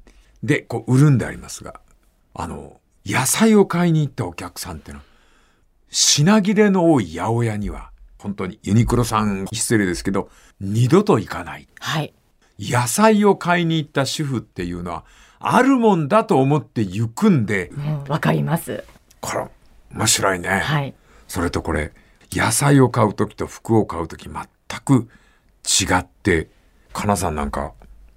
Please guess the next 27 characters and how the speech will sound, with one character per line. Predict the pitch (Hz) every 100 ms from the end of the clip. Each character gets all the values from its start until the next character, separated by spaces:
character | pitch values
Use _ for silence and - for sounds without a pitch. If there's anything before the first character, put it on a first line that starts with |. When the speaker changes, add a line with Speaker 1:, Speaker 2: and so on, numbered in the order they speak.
| -
Speaker 1:
ど | 87 113
う | 107
か | 76
な | 82 78
と | -
思 | 71
っ |
て | -
聞 | - -
く | 113
ん | 90
で | -
す | -
け | -
ど、 | - _ - - _ - _ -
野 | 82 85
菜 | - 147 156
を | 135
買 | - - 104
う | 90
時 | 98 -
っ | 85
て | - 76
い | 69
う | 73
の | 69 65
は、 | 64